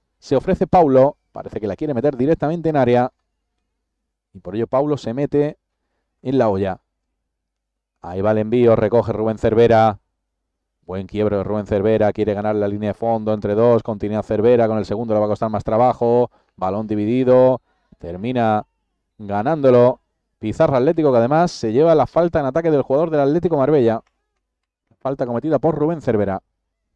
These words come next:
Setenta y cinco de juego.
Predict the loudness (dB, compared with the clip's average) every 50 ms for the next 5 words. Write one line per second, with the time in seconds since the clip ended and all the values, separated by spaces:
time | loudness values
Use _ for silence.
0 | _ _ _ _ _ _ _ _ _ _ _ _ _ _ _ _ _ _ _ _
1 | _ _ _ _ _ _ _ _ _ _ _ _ _ _ _ _ _ _ _ _
2 | _ _ _ _ _ _ _ _ _ _ _ _ _ _ _ _ _ _ _ _
3 | _ _ _ _ _ _ _ _ _ _ _ _ _ _ _ _ _ -20 -8 -2
4 | 0 0 2 2 0 -2 -2 -2 -2 0 0 0 0 0 -2 -4 -2 2 4 4
5 | 4 4 4 2 2 4 6 6 4 4